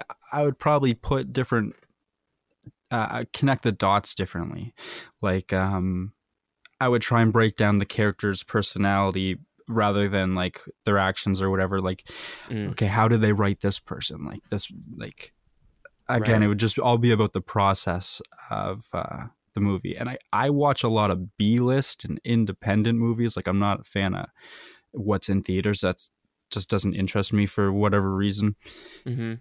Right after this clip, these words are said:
Speaker 1: And, um, <laughs> I, yeah, I'm just so focused on the writing. Like, the script and the dialogue is, and the acting is probably not very good, but, like,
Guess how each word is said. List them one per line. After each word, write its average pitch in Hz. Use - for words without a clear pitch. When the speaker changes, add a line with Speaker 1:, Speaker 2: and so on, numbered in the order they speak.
Speaker 1:
And, 95
um, 87
<laughs> -
I, 110
yeah, 113
I'm 101
just 110
so 113
focused 104
on 101
the 101
writing. 101
Like, 101
the 117
script -
and 113
the 104
dialogue 101
is, 92
and 107
the 98
acting 107
is 92
probably 110
not 107
very 92
good, 95
but, 95
like, 85